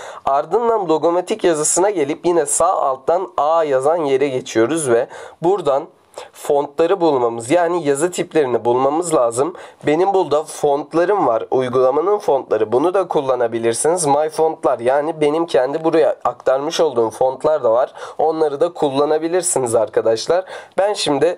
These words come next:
sizin de kullanabileceğiniz, yani uygulamanın içinde olan bir font seçiyorum arkadaşlar ve buradan meme font diyor. Bu font gerçekten kullanışlı. İ'leri, I'ları her türlü seçebildiği için bunu koydum.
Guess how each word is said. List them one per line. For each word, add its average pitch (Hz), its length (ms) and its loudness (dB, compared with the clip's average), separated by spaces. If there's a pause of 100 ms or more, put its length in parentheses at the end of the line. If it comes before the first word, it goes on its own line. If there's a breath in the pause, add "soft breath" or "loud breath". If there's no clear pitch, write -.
(140 loud breath)
sizin 175 380 0
de 175 140 2
kullanabileceğiniz, 143 1120 0
yani 143 240 2
uygulamanın 131 720 0
içinde 151 360 -2
olan 180 340 2
bir 117 140 0
font 165 340 -2
seçiyorum 117 540 0
arkadaşlar 131 640 2
ve 117 140 0
buradan 143 280 0
meme 135 360 -2
font 151 320 -2 (120)
diyor. 123 260 4 (360 loud breath)
Bu 135 60 -2
font 139 300 -2
gerçekten 123 580 0
kullanışlı. 123 640 0
İ'leri, 127 540 0
I'ları 117 500 2
her 131 240 0
türlü 110 420 0 (220 loud breath)
seçebildiği 127 720 -2
için 175 340 -2 (180 loud breath)
bunu 143 240 0
koydum. 135 520 0